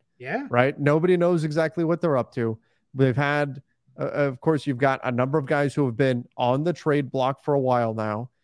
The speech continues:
Speaker 2: um, and just their names are popping up everywhere, but not enough to where we say,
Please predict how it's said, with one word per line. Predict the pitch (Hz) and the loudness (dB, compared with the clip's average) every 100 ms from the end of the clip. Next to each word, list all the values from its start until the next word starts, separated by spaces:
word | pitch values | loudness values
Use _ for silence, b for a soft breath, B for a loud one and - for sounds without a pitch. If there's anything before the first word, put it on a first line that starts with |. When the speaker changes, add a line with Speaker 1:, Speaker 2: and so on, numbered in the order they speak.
| _ _ _ - | _ _ _ -2
Speaker 2:
um, | 117 120 120 123 | 2 2 2 2
and | 156 131 | 0 2
just | 135 - | 0 0
their | 131 | 0
names | 120 127 143 151 127 | 2 0 0 -2 -2
are | 143 | -2
popping | - 131 120 131 120 | -2 -2 -2 -2 -2
up | 117 110 _ _ _ _ _ | -2 -2 _ _ _ _ _
everywhere, | 139 139 131 135 127 113 110 110 | 2 2 2 0 2 2 2 0
but | 110 117 | -2 -2
not | 127 143 151 | 0 0 0
enough | 143 143 139 | 0 0 0
to | - | -2
where | 139 | 0
we | 131 | 0
say, | 123 135 | 0 0